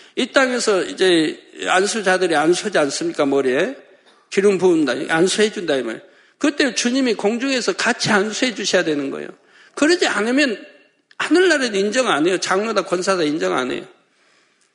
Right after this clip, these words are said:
그러니까 교회에서도 하나님이 인정하시고 우리 주님이 인정하시도록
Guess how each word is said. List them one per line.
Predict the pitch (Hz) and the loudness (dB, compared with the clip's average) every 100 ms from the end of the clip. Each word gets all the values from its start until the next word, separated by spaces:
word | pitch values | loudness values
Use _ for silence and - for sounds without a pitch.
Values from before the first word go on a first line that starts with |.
| _ _ - | _ _ -4
그러니까 | 269 269 226 | -2 0 0
교회에서도 | - 220 214 196 185 | 2 2 2 -2 -2
하나님이 | 190 254 240 190 | -2 -4 0 2
인정하시고 | 180 196 190 147 - 196 | 2 2 2 2 -2 -2
우리 | 233 | -2
주님이 | 214 220 240 214 | -2 -2 2 2
인정하시도록 | 196 240 220 180 - 151 139 | 4 2 0 -2 -6 -8 -8